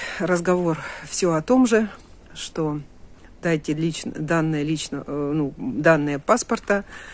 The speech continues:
Я даю ей данные паспорта, но не нового, а старого, тот, который у меня был до сорока пяти лет. Она их приняла, и она все увидела.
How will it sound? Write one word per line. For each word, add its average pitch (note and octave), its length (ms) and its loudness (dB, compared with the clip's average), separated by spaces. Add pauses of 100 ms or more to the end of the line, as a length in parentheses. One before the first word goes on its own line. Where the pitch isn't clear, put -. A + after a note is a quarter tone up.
(640)
Я A#3 160 12
даю A#3+ 300 8
ей F#3+ 180 4
данные F3 420 6
паспорта, A3 760 0
но F3+ 240 4
не F3+ 140 4
нового, F#3 580 2
а E3+ 100 -4
старого, D#3+ 580 2 (240)
тот, A3+ 200 2
который E3+ 400 0
у D#3+ 40 -4
меня D#3+ 200 0
был G3+ 340 -2
до F3+ 260 0
сорока D#3+ 380 -2
пяти D3+ 300 -8
лет. D3+ 300 -4 (1300)
Она B3+ 320 10
их - 160 4
приняла, G3+ 540 6
и - 140 0
она F#3+ 280 4
все G3+ 220 2
увидела. F#3+ 560 0